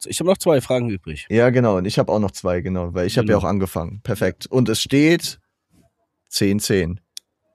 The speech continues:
Speaker 2: Wir haben beide erst eine richtig, oder?
Speaker 1: Ist korrekt.
Speaker 2: Boah.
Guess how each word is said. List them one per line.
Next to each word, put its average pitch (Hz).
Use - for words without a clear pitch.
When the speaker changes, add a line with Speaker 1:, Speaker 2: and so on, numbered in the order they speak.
Speaker 2:
Wir 90
haben 95
beide 101
erst 113
eine 107
richtig, 107
oder? 123
Speaker 1:
Ist -
korrekt. 110
Speaker 2:
Boah. 78